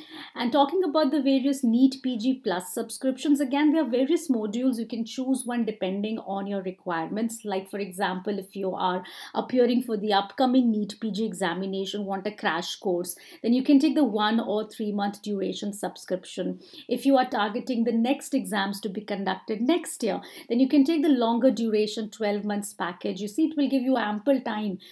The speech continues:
to go through all of the sessions and will leave you enough time in the end to revise as well.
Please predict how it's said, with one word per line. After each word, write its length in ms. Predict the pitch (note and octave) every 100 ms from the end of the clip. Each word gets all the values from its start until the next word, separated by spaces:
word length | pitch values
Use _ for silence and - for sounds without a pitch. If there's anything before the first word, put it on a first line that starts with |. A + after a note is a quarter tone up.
| - -
to 140 | C4+
go 260 | F3+ A#3 C4+
through 220 | - D4
all 160 | C4+ C#4
of 140 | A#3+
the 80 | C#4+
sessions 460 | D4 C4+ - F4
and 120 | D#4+ C#4+
will 160 | C#4
leave 240 | C4 C4+ C4
you 120 | C#4
enough 280 | A#3 A#3 -
time 260 | A3+ A3
in 120 | A3 G#3
the 140 | G#3+
end 180 | G3+ G3+
to 140 | G#3
revise 480 | F#3+ F#3 F#3+ B3 G#3+
as 200 | G#3 F#3
well. 200 | F#3 F#3+